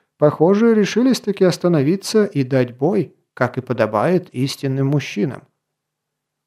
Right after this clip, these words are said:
Ответом ему были радостные крики, коими разразились все сопровождавшие его дворяне.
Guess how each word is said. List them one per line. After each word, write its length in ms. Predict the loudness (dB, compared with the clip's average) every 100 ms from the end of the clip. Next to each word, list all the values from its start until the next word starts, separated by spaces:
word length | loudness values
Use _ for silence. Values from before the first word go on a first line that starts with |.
| _ _ _ _
Ответом 460 | -8 -2 0 2 2
ему 220 | 4 4
были 320 | 4 4 4 0
радостные 640 | -2 -2 -2 -6 -4 -2
крики, 480 | -2 -2 -2 -4 -14 _ _ _
коими 340 | 4 6 6
разразились 680 | 4 2 2 0 2 0 -2 -6
все 200 | -4 -4
сопровождавшие 800 | -4 -10 -10 -6 -6 -6 -6
его 180 | -8 -8
дворяне. 540 | -2 -2 -2 -8 -18